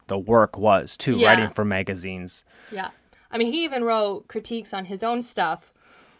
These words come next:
Speaker 2: which I would love to read. Like, that's kind of, after reading a couple stories, that's where I wanna go. I wanna read his critiques now.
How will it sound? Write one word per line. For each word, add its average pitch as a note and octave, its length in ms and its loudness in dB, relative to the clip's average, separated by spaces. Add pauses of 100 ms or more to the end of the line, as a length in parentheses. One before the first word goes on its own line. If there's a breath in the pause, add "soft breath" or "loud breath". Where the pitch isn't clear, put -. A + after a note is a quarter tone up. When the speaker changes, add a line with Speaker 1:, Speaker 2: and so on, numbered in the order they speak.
Speaker 2:
which G#3+ 360 -2
I A3+ 160 6
would D4 160 -2
love G#3 360 4
to A3 180 -6
read. F3 260 -8
Like, F#3+ 140 -6
that's A#3+ 240 4
kind D4 180 -2
of, A#3+ 140 -2
after A#3+ 320 0
reading A#3+ 580 -4 (180)
a A3+ 120 -2
couple A#3 300 -4
stories, A3+ 360 -2
that's B3+ 220 0
where F#4 140 4
I A3 180 2
wanna G#3 240 -2
go. F3+ 200 0
I F#3 120 0
wanna A3 220 -2
read G#3 200 -6
his G3 180 -12
critiques - 560 -14
now. E3 440 -6